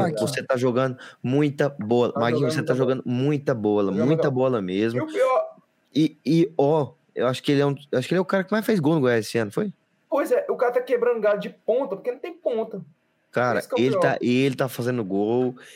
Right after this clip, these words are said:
Speaker 2: ele é um cara que aparece demais na área, é um cara que se entrega bastante. Então, cara, é, o Maguinho é um cara que vem ajudando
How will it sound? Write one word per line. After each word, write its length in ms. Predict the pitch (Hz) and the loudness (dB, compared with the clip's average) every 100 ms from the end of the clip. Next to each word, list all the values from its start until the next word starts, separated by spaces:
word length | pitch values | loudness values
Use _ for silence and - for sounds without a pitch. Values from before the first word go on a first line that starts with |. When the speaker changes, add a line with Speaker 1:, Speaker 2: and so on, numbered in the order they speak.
| - | -6
Speaker 2:
ele 160 | - 139 | -2 0
é 40 | 143 | 0
um 40 | |
cara 220 | 139 131 | 0 -2
que 140 | 123 127 | -2 -4
aparece 400 | - 120 117 120 | -2 0 0 0
demais 300 | 123 117 110 | -2 -2 -2
na 100 | 92 | -2
área, 140 | 92 | -2
é 40 | 98 | -2
um 40 | |
cara 180 | 107 107 | -4 -4
que 80 | - | -6
se 100 | 117 | -10
entrega 360 | 101 110 123 | -4 -2 0
bastante. 580 | 110 95 - 104 110 - - - - - | 0 -4 -4 -4 -4 -6 -16 -20 -20 -8
Então, 320 | 120 131 156 | -4 0 0
cara, 260 | 143 98 - - - _ | 0 -2 -4 -16 -20 _
é, 560 | 107 107 107 104 101 90 | 0 2 2 2 2 0
o 80 | - | 0
Maguinho 560 | 120 120 98 101 127 135 | 0 0 -2 -2 -4 -4
é 80 | - | -4
um 80 | 117 | -4
cara 260 | 113 117 117 | -2 -2 -2
que 140 | 117 | -4
vem 260 | 110 120 - | -4 -4 -2
ajudando 540 | 110 117 120 113 123 | -2 -2 -2 -2 -2